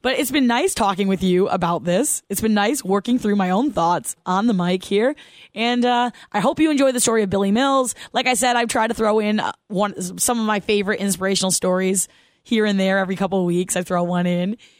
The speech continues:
If you have any topic ideas, uh, send them to me, Jackie on air at live dot com. Find me on Facebook, facebook dot com slash on air Jackie. And of course, if you're using the anchor dot F M app, you can leave me a voicemail. I'd love to play your voicemail.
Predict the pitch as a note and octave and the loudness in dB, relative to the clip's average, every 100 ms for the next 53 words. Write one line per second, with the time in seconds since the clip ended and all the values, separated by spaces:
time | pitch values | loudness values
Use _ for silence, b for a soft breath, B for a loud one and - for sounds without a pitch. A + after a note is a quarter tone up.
0 | b - A3 B3+ C4 C#4+ B3 B3 C4 A3+ | b -8 -2 0 0 0 0 0 0 0
1 | G#3 G3+ F3+ F3 - F#3+ G3 G3 C4 C#4 | 0 0 -2 -2 0 2 0 0 0 0
2 | D4+ C#4 A3 F3+ G#3 G3 A3+ G#3+ F#3+ B3+ | 0 2 2 2 0 0 0 0 0 0
3 | F#3 F#3 G3+ F3+ F#3 A#3 B3+ G#3+ F3+ G3 | 2 0 0 -2 0 0 0 0 0 0
4 | G#3 G3+ A3+ C4+ G3+ G#3 - b b G3 | 0 0 0 0 -2 -4 -8 b b -4
5 | G#3 C#3+ G3 F#3+ G3 G3+ G3+ G3 G3 - | -2 -2 -2 -2 -2 0 0 0 -2 -6
6 | F3+ - _ - F#3+ F#3+ F#3 F3+ B3+ A#3 | -8 -12 _ -4 -2 0 0 2 0 2
7 | C4 B3 b b b - D4 D4+ D4+ G3+ | 0 0 b b b -4 -2 2 0 0
8 | - - G#3+ G#3+ A3+ C4+ B3 A#3 G3+ A#3 | -4 -4 -2 2 4 4 4 2 0 -2
9 | A3+ G#3+ G#3 G#3 G3+ A3+ A#3 A3+ - - | 0 0 0 -2 -2 -2 0 -2 -4 -4
10 | F#3 C4 D4+ A#3+ G#3 G3+ F#3+ E3 F#3 G3+ | 0 2 2 0 0 0 0 0 0 -2
11 | - A#2+ F#2+ b b - G#3+ F#3+ F#3+ A3 | -4 -10 -12 b b -4 -4 -2 -2 0
12 | C4 B3+ G#3+ G#3+ G#3 F#3 F3+ F3+ F3+ - | 2 2 0 -4 0 0 0 -2 -2 -6
13 | - | -12